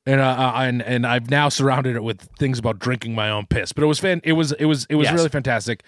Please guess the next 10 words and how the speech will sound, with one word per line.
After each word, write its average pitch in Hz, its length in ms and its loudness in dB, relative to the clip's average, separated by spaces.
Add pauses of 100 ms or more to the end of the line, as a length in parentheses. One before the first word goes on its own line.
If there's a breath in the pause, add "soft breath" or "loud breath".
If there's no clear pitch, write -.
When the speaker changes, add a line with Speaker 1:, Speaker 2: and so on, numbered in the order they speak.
(580 loud breath)
Speaker 1:
And 175 100 0
then 196 160 0
Wags, 147 680 0 (600)
Speaker 2:
Mm-hmm. 147 320 0 (180)
Speaker 1:
I 156 100 2
went 170 200 2
in 208 80 -2
to 196 80 -4
get 185 180 -2
surgery, 123 880 0